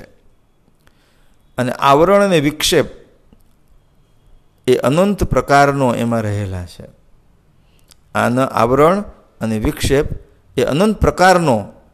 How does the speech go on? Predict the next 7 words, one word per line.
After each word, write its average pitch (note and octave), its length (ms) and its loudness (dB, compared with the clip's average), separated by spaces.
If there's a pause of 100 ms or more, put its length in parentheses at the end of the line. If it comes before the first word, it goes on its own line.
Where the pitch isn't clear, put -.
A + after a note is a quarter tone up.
(120)
એમાં G#2+ 340 -6
માયામાં F#2+ 400 -8
રહેલા E2+ 400 -12
છે. - 160 -16 (1400)
હવે A2+ 160 -4
અદ્ભુત A#2 600 -6
મહારાજ F#2 260 -18